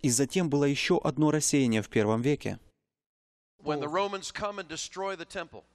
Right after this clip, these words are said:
Speaker 1: Когда пришли римляне и разрушили храм.
Speaker 2: And Jerusalem is occupied.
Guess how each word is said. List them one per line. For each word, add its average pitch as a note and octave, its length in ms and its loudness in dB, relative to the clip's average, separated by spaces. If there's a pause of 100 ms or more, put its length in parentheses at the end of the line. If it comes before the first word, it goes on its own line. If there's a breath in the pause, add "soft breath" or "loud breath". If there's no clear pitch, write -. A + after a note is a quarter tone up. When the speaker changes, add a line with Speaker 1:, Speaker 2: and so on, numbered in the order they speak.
(120)
Speaker 1:
Когда C3 300 4
пришли C3+ 480 2
римляне C3 480 2
и C3 120 -2
разрушили A2+ 520 0
храм. B2+ 380 -2 (160)
Speaker 2:
And A2+ 60 -18
Jerusalem E3 600 -8
is C3+ 200 -10
occupied. C#3 640 -8